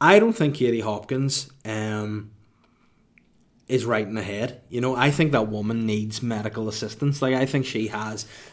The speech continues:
a serious mental illness that hasn't been dealt with. You know, I do think that woman, 'cause what she says, there's, like, saying stuff to wind people up.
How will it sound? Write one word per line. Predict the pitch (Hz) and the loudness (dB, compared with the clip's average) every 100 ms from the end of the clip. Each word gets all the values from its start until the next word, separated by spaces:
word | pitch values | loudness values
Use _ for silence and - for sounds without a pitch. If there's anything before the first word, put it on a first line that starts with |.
| - | -16
a | 104 110 - | -10 -10 -8
serious | - - - 123 113 120 123 117 - - - - | -4 -2 0 0 2 2 2 0 -4 -8 -16 -14
mental | 98 107 95 95 107 | -6 -4 -4 -4 -4
illness | 104 107 123 127 | -4 -4 -4 -4
that | 123 107 | -6 -4
hasn't | 107 101 110 | -4 -4 -6
been | 104 101 | -6 -6
dealt | 101 101 95 | -6 -8 -8
with. | 120 - - _ | -10 -10 -16 _
You | - 113 | -6 -4
know, | 110 | 0
I | 113 | -2
do | 113 113 110 107 | 0 -2 -2 -4
think | - 107 104 | -6 -8 -8
that | 104 101 | -8 -10
woman, | 107 107 110 113 - - - _ | -10 -10 -10 -10 -16 -20 -20 _
'cause | 135 | -2
what | 131 190 190 | 4 4 4
she | - 113 | 0 0
says, | - 120 131 | 0 0 2
there's, | 131 127 | 2 2
like, | 131 131 - - _ | 2 0 -6 -20 _
saying | - - 151 175 180 | -6 4 4 4 0
stuff | - 127 - - - _ | 0 -2 -2 -14 -20 _
to | - 117 | -6 -4
wind | 107 107 107 | -2 -4 -4
people | 120 - 104 | -6 -6 -8
up. | 104 127 | -8 -10